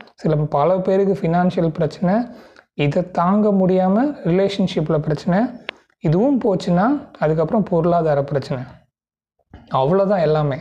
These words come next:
இந்த பிரச்சனைக்கு மூல அடிப்படையே உங்க உடலும் மனசும் நீங்க முழு அளவுக்கு யூஸ் பண்ணக்கூடிய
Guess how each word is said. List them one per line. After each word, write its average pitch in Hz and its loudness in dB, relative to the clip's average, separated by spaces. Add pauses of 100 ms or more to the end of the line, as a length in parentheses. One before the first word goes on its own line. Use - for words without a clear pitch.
(720)
இந்த 160 2
பிரச்சனைக்கு 170 2
மூல 233 2
அடிப்படையே 170 2
உங்க 156 2
உடலும் 208 2
மனசும் 180 2
நீங்க 156 2
முழு 185 2
அளவுக்கு 165 2
யூஸ் 175 0
பண்ணக்கூடிய 160 0